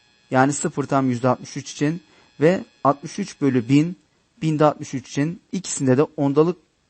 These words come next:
kısımdaki rakamların toplamı dokuz olur.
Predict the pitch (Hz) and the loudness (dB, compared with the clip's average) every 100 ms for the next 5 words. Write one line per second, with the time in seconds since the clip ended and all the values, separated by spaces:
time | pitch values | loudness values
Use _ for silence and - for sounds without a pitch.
0 | _ _ _ _ _ _ - 127 131 123 | _ _ _ _ _ _ -10 -2 2 2
1 | 120 151 180 - _ - 147 156 131 120 | 2 -2 -4 -8 _ -2 0 2 2 2
2 | 113 143 131 123 113 113 151 151 151 170 | 0 -4 -4 -2 -2 -2 -2 -2 -2 -2